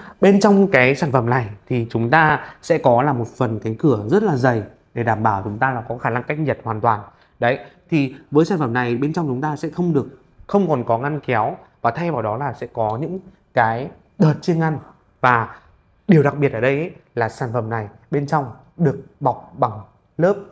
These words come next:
là lớp nhựa P V C. Và lớp này ấy,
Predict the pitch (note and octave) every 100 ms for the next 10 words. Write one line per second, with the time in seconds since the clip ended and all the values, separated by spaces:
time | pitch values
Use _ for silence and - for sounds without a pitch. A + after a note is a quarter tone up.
0 | _ A#2 G#2+ G#2 D3 D#3 D#3 E3 - -
1 | - _ _ _ _ - D#3 D#3 D3+ E3+
2 | C3 - - _ _ - E3+ A3 G3 F3
3 | D3 F#3+